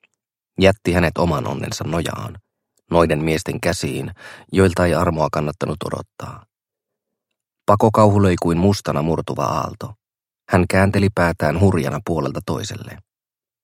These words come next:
Ei, hän ei halunnut kuolla. Ei tänne,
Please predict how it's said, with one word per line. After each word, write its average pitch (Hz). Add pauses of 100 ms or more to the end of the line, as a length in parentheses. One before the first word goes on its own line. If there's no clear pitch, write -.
(300)
Ei, 73 (560)
hän 107
ei 85
halunnut 73
kuolla. - (760)
Ei 104
tänne, 87